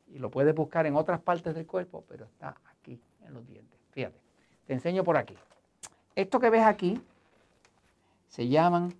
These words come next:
amalgamas. Eh, la amalgama es que cuando una persona tiene, eh, degeneración del diente,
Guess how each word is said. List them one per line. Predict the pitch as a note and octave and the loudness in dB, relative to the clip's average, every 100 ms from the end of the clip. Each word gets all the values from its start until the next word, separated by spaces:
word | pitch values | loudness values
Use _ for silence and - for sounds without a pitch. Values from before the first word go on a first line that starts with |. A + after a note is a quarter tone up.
| _ _ _ _ - | _ _ _ _ -4
amalgamas. | C3+ A#2+ A2 A#2+ G2 E2+ - - _ _ _ - - _ _ | -2 0 2 0 0 -8 -20 -20 _ _ _ -20 -20 _ _
Eh, | - C3 C3 B2+ A#2 - _ _ _ | -6 -2 -2 -2 -4 -10 _ _ _
la | F#3+ | -2
amalgama | G#3 G#3+ G#3 G#3 E3 D#3+ - _ _ _ | 4 4 6 6 4 2 -2 _ _ _
es | F#3 F3+ F3 | 0 0 0
que | - C#3 | -6 -6
cuando | B2+ B2+ | -2 0
una | E3 | 0
persona | F3 F3 - F3 C#3+ C3+ _ _ _ _ | 0 -4 0 0 0 -2 _ _ _ _
tiene, | - C#3 D3+ D#3+ D3+ - - | -2 0 2 0 -2 -10 -8
eh, | D3 C#3 C#3 C3 A#2 A2 - _ _ - _ | -4 0 0 0 -2 -4 -12 _ _ -20 _
degeneración | F#3 D3+ C#3+ D3 C#3 C3 D#3 D#3 | -2 2 4 4 2 0 0 2
del | E3 D#3+ | 4 6
diente, | D#3+ C#3 C#3 G#3+ | 6 4 2 -2